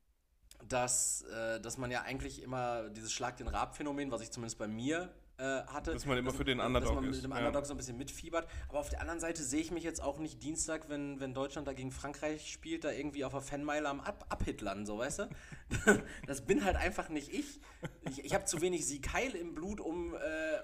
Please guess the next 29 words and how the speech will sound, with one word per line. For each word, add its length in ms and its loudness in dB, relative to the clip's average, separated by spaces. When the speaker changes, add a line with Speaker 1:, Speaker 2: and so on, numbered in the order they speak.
Speaker 1:
um, 240 -6
um 160 0
da 120 2
Deutschland, 600 0
äh, 80 -6
Deutschland-Fan 560 -6
zu 100 -10
sein. 300 -10
Und 120 0
ich 120 2
meine, 160 4
was, 200 2
was 140 0
haben 120 0
die 60 -4
je 160 2
für 140 -2
mich 240 -4
gemacht? 340 -4
So, 120 -6
warum 220 -2
sollte 200 -2
ich 40 0
die 20 4
Speaker 2:
Also, 180 8
also 200 8
Speaker 1:
anfeuern? 420 4
Speaker 2:
ich, 140 0
ich, 120 -2